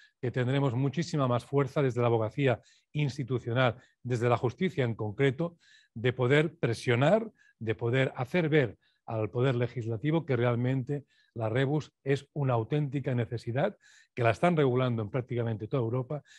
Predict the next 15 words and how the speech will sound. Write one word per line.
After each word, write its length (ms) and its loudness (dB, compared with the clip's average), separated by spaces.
y 120 -6
que 80 -4
España 320 0
no 80 -2
se 100 -10
puede 180 -4
quedar 180 -8
atrás. 320 -20
Que 80 0
tengáis 340 2
unas 140 4
buenas 220 2
jornadas. 520 -6
Muchísimas 340 -2
gracias. 400 -8